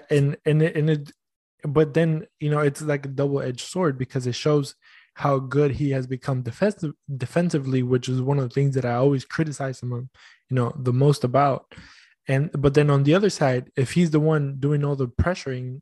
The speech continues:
it means that, you know, we're not really having the ball on that side of the field 'cause he's the one running around trying to get it, you know?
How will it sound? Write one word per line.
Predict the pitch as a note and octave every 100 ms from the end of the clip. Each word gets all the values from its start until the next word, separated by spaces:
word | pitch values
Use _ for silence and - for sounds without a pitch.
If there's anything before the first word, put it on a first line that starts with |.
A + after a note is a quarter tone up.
| -
it | C#3+
means | C#3 C#3
that, | C3+ A#2 -
you | C3
know, | B2
we're | A#2+ C3+
not | C#3+ B2
really | C3+ C3 A#2 A2+ _ _ _ _ _
having | - C#3+ C3+ C3
the | B2
ball | C3 C#3+
on | B2+
that | B2 A#2
side | B2+
of | A#2+
the | A2+
field | G#3 D#3 - _ _ - -
'cause | - C3
he's | D3 C#3
the | C3+
one | C#3+ C3
running | C#3 C3+
around | B2+ C3+ C#3
trying | C#3+ B2+
to | A#2
get | D#3+ C#3+
it, | B2+
you | B2
know? | C#3